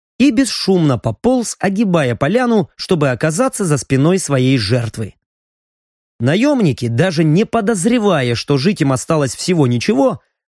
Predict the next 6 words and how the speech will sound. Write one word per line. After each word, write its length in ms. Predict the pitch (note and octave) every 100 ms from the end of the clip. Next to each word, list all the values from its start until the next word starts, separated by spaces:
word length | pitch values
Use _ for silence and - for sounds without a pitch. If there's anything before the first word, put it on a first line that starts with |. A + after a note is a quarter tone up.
| _
продолжали 840 | D3+ C#3+ B2 A#2 C#3 C4+ B3+ G#3+
делиться 580 | D#3 C#3+ C3 D3 - D3
мечтами. 840 | C3 - - B2+ C3 B2 G#2 F2 _ _ _ _ _ _ _ _ _ _
«А 560 | - B2+ F3 F3 F3 E3
пустотников, 1000 | - G3 - A3 B3+ F3+ F3 D3+ F3 B2+
небось, 600 | D#3+ F3+ E3+ E3+ C#3 -